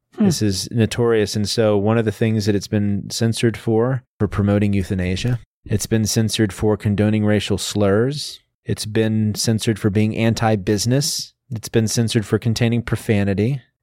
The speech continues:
Speaker 2: and having vulgar language. Most restrictions have now been lifted. But yeah, it was a very controversial book, uh, when it first was published, especially as far as high school reading lists go.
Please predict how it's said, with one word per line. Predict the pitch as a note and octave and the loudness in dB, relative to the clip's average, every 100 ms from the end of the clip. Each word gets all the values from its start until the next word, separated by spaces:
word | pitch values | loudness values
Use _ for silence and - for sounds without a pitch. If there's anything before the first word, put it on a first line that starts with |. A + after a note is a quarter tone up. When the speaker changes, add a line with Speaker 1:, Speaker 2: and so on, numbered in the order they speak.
| - | -4
Speaker 2:
and | A2 G2+ | 0 2
having | G#2+ G#2 G2+ | 2 0 -2
vulgar | A2 G#2+ F#2+ F#2+ | 0 0 0 -2
language. | E2+ D#2+ C#2 C2+ - - - _ _ _ _ - | -2 -6 -8 -14 -14 -12 -14 _ _ _ _ -4
Most | A#2 A#2 - - | 2 2 0 -4
restrictions | G#2 - G#2+ G#2 G2 | -4 0 0 0 0
have | G2 | 2
now | F#2+ | 2
been | F#2+ F2 F2+ | 2 0 0
lifted. | G2 - D2 C#2+ - _ - | -2 -4 -10 -10 -16 _ -8
But | G#2+ G#2 G2 | -2 2 2
yeah, | G#2 G#2+ F2+ D#2+ - | 2 2 0 -4 -6
it | A#2 | -2
was | G#2 G2 F2+ - | 2 0 -2 -4
a | G2+ | 0
very | G#2+ A2 | 2 2
controversial | G2+ A2+ A2+ A2 A#2 - A#2+ | 2 2 2 2 2 2 0
book, | G#2 B2+ - - - _ _ _ - | 2 0 -2 -10 -20 _ _ _ -8
uh, | A2+ | -6
when | A2+ A2 | -4 -4
it | G#2+ | -4
first | - G#2+ - | -2 -2 -2
was | A2 | -4
published, | A2 A2 G#2 - | -2 -2 -4 -6
especially | - G#2+ - G#2 F#2+ D#2+ | -4 -2 -2 -2 0 -2
as | - | -4
far | G#2 F#2+ | 0 2
as | F2+ | 0
high | G2+ G2 | 0 -4
school | - - | -4 -2
reading | F#2+ G2 F#2+ | -2 -2 -4
lists | E2 - | -8 -10
go. | - - | -10 -10